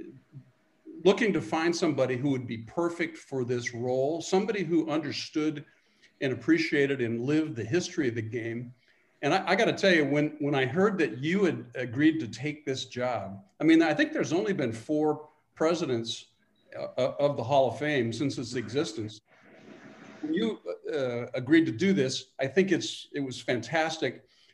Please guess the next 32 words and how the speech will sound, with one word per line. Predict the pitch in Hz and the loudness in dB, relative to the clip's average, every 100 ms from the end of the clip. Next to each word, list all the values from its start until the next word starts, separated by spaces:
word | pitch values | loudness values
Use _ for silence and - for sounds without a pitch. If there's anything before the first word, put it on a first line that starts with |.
| _ | _
You | 156 | 2
know, | 151 | 4
I | 143 | 2
did | 139 208 | 4 4
check | 196 196 - - | 6 2 2 -2
the | - | -2
temperature | 165 165 160 170 | 0 -2 -2 -2
this | 120 113 | -2 -4
morning, | 131 131 127 127 - - | 0 0 0 -4 -18 -4
and | 139 | 2
in | 135 131 | 2 2
Cooperstown, | 180 196 185 - 151 147 | 2 0 -2 0 0 2
New | 127 | 2
York, | 135 143 143 | 2 0 0
it | |
was | 117 113 | -2 -2
twenty-eight | - 156 143 135 131 | 0 2 4 2 0
degrees. | 120 110 139 123 120 120 117 | -4 0 2 2 2 -2 -2
Um, | 123 123 120 123 127 | 0 2 2 0 0
in | 127 123 127 | 0 0 0
Anaheim, | 147 160 135 131 127 | 2 4 4 4 4
it's | 123 - | 2 2
seventy-two | 151 139 123 110 156 | 2 4 2 4 4
degrees. | 156 107 117 117 117 | 2 0 0 0 0
But | 131 123 | -2 2
hey, | 143 165 113 | 4 4 2
you | 139 | 0
know, | 120 117 117 - _ - | -2 -2 -10 -20 _ -6
um, | 127 120 120 120 - _ - | 0 2 2 -2 -14 _ 0
but | 147 - - - | 0 0 -4 2
I, | 196 | 4
I, | 196 - | 4 2